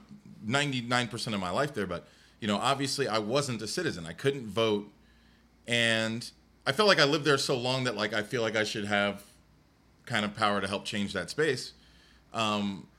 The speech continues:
and then I thought about it, like, I'm like, "Man, I, I basically have as much power in America <laughs> as I do in Korea." Like, it's, it's pretty much the same. If anything, it's, even without that power, there, people aren't,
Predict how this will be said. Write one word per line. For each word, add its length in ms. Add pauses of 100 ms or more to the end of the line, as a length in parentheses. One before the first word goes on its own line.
(840)
and 100
then 60
I 60
thought 200
about 200
it, 60
like, 120
I'm 100
like, 140
"Man, 260
I, 160 (300)
I 60
basically 320
have 80
as 100
much 200
power 340
in 60
America 400
<laughs> 60
as 120
I 80
do 140
in 80
Korea." 440 (560)
Like, 300
it's, 240 (300)
it's 220
pretty 320
much 260
the 80
same. 180
If 120
anything, 420
it's, 280 (380)
even 160
without 260
that 180
power, 340
there, 480
people 540
aren't, 500